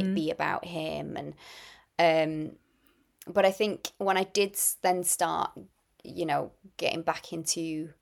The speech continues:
Speaker 2: more physical exercise, that's when my sort of, uh,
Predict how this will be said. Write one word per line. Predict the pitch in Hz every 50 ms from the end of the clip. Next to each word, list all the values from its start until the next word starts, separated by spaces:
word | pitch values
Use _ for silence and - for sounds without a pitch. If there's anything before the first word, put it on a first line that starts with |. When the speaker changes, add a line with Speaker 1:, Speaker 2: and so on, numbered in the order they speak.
| _ _ _ -
Speaker 2:
more | - 175 175 180 175 165 165 165 160 160
physical | - - - 147 - - - 160 156 - -
exercise, | - - - - - - - - - - - - 156 - - - - -
that's | - 170 165 - - - -
when | 170 165 160 156 156 156 156 165 - - _ _ _ _ - -
my | 170 160 160 165
sort | - - 170 165 160 -
of, | 156 156 - - - - - -
uh, | - 165 165 160 71 65 - -